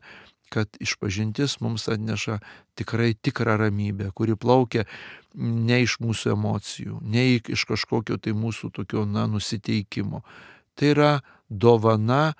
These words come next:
kada mes patiriame atleidžiančią Dievo malonę. O tai tiesiog reikia patirti. Ačiū, mieli Marijos radijo klausytojai. Šią laidą baigiame. Tai laida Tikėjimo vartai.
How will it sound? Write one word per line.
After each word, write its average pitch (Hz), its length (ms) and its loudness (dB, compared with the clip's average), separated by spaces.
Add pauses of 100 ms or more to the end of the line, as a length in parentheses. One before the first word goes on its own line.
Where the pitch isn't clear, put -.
(540)
kada 107 260 -2
mes 120 460 0 (100)
patiriame 117 560 2
atleidžiančią 107 720 -2
Dievo 104 320 -4
malonę. 101 420 -4
O 101 80 -4
tai 180 160 0
tiesiog - 380 -2
reikia 127 260 -2
patirti. 113 640 -8 (840)
Ačiū, 131 380 4
mieli 117 380 4 (180)
Marijos 110 440 0
radijo 107 340 -2
klausytojai. 156 840 0 (880)
Šią - 280 2
laidą 104 400 2 (240)
baigiame. 151 720 2 (240)
Tai 113 140 -4
laida 113 600 0 (580)
Tikėjimo 104 640 -2 (440)
vartai. 156 640 -2